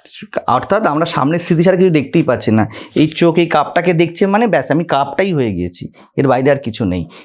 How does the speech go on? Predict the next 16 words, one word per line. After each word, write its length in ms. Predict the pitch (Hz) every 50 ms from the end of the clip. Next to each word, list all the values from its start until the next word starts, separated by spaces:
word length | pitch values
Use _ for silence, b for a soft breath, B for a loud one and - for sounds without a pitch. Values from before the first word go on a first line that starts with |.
| B B
সিচুয়েশন 580 | - - 147 139 - 170 175 165 - 196 185
আমার 160 | 185 185 185 180
সামনে 220 | - 190 190 175
অ্যাডভার্স 400 | 156 147 151 151 165 190 196 190 -
মানে 220 | 196 185 185 202 202
আমিও 360 | - 127 127 143 185 214 233
অ্যাডভার্সই 540 | 220 180 156 156 160 190 208 202 202 196 156
হয়ে 200 | 127 110 98 90
গিয়েছি, 480 | 82 76 67 - - - - - _ _ _ _ _ _ _ _ _ _ _ _
ঠিক 120 | - 175 170
আছে? 160 | 165 160 -
তো 80 | - -
এর 160 | 151 180 175 -
থেকে 220 | - 233 226 233
উঁচু 260 | 220 208 202 - 226 202
স-, 180 | - - -